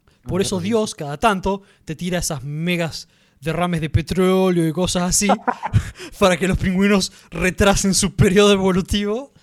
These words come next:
Speaker 1: y no puedan llegar a volar para matar a Dios.
Speaker 2: Un crack,
Speaker 1: Eso.
Speaker 2: Dios.
Speaker 1: Alta teoría, viejo. Me gustó mucho. Me gustó mucho.
Speaker 2: Alto troll.
Speaker 1: Eh, bueno, muchas gracias por habernos escuchado. Espero que lo hayan disfrutado.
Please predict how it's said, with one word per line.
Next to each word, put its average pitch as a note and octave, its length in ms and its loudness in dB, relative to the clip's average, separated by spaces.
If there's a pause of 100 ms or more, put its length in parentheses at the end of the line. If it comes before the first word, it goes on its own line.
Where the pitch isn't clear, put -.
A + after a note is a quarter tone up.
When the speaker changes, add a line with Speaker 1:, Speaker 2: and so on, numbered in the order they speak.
(460)
Speaker 1:
y G#3 80 0
no F#3+ 100 -2
puedan F#3 260 -2
llegar F#3 260 -2
a F3+ 60 -2
volar F3+ 360 -2
para E3+ 220 -6
matar D#3 280 -8
a D#3+ 60 -6
Dios. D#3+ 460 -10 (880)
Speaker 2:
Un - 60 0
crack, - 100 -4
Speaker 1:
Eso. C#3 180 0
Speaker 2:
Dios. B2+ 240 -4 (840)
Speaker 1:
Alta E3+ 340 -4
teoría, D3+ 400 -4
viejo. D3 220 -8
Me C#3+ 100 -10
gustó E3 240 -6
mucho. D3+ 400 -10 (240)
Me C#3+ 140 -16
gustó D3 240 -12
mucho. C3+ 420 -16 (480)
Speaker 2:
Alto D#3+ 300 -6
troll. B2+ 260 -6 (500)
Speaker 1:
Eh, F#3 560 -10
bueno, D3 420 -14 (440)
muchas E3 160 -16
gracias F3 240 -10
por D3 120 -12
habernos E3 220 -8
escuchado. D4+ 480 -8
Espero F3 300 -12
que D3+ 60 -12
lo D#3+ 60 -10
hayan D#3+ 180 -14
disfrutado. B3+ 640 -8